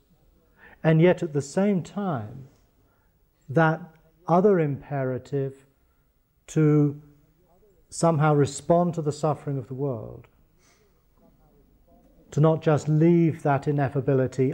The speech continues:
unspoken. And I think in some way to do that there is a sense of a lack of completion,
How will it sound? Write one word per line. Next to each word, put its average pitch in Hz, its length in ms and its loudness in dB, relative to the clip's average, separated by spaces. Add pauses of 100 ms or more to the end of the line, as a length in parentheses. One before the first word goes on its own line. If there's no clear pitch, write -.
unspoken. 139 840 -4 (1040)
And 160 100 0
I 160 40 2
think 196 200 2
in 185 120 2
some 240 300 0
way 160 200 6
to 156 160 -4
do 202 300 2
that 160 360 -2
there 165 160 0
is 160 140 -2
a 156 80 0
sense 185 720 -4 (800)
of 156 440 2 (1600)
a 156 80 2
lack 165 320 2
of 175 100 -4
completion, 151 800 -4